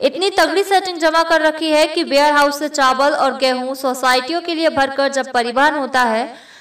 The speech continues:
तो विभाग के जिम्मेदार अधिकारियों के आंखें मूंद कर बैठे हैं और सब देखते हुए भी अनजान बन रहे हैं। कुछ ऐसा ही मामला मादलदा में देखने को मिला, जहां बारह से एक बजे एक ट्रक आता है और बीच रास्ते में बनी झोपड़ी के समीप चावल की कट्टियां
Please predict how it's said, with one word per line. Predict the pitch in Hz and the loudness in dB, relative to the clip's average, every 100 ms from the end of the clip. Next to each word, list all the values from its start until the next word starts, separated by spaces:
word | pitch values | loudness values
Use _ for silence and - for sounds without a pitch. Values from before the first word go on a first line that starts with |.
| - - | -8 -4
तो | |
विभाग | 269 285 277 330 330 | -2 0 2 2 0
के | |
जिम्मेदार | 349 330 311 302 311 | -6 -4 -2 2 2
अधिकारियों | 330 311 311 285 269 277 | 0 -2 0 0 0 -2
के | 285 285 | -4 -6
आंखें | 294 247 262 269 | -2 0 0 -2
मूंद | 285 247 294 311 | -6 -6 -8 -4
कर | 320 302 | -2 0
बैठे | 294 233 226 269 | 0 -2 -2 -4
हैं | 254 262 | -4 -2
और | 240 | -2
सब | 254 269 269 | -2 -2 -4
देखते | 214 262 277 320 | -2 -4 -4 -6
हुए | 302 302 | -2 -2
भी | 277 277 | 0 -2
अनजान | 254 233 233 240 | -2 0 0 0
बन | 226 226 | 0 -2
रहे | 220 202 180 | -4 -8 -10
हैं। | 185 - _ _ - - - _ | -14 -18 _ _ -20 -20 -20 _
कुछ | - 330 359 | 0 2 4
ऐसा | 339 370 | 2 2
ही | 392 | 0
मामला | 381 349 330 320 320 359 370 _ _ 220 | 2 0 2 2 2 0 -10 _ _ -4
मादलदा | 226 262 269 330 339 370 | 0 2 2 0 0 0
में | 359 | -2
देखने | 302 285 285 294 | -4 -6 -6 -6
को | 285 | -4
मिला, | 240 196 170 | -4 -4 -6
जहां | 170 254 262 254 | -2 0 0 2
बारह | 240 247 285 | 4 4 2
से | 285 311 | -2 -4
एक | 247 269 269 | -2 -4 -2
बजे | 262 262 269 330 330 - _ _ | -4 0 -2 -2 -10 -20 _ _
एक | 269 277 277 | -2 -2 0
ट्रक | 311 330 | 0 2
आता | 330 311 320 | 2 2 2
है | 311 339 | 0 0
और | 349 285 | 0 -2
बीच | 262 294 302 311 | -2 -4 -6 0
रास्ते | 285 277 277 | 0 0 -4
में | 277 262 | -4 -4
बनी | 269 269 | -4 -4
झोपड़ी | 240 247 247 320 | -4 -4 -4 -6
के | 330 | -6
समीप | 339 302 285 311 311 | -4 -4 -4 -6 0
चावल | 262 254 285 | 2 2 2
की | 285 294 | 0 -6
कट्टियां | 285 254 254 240 | -4 -4 -4 -2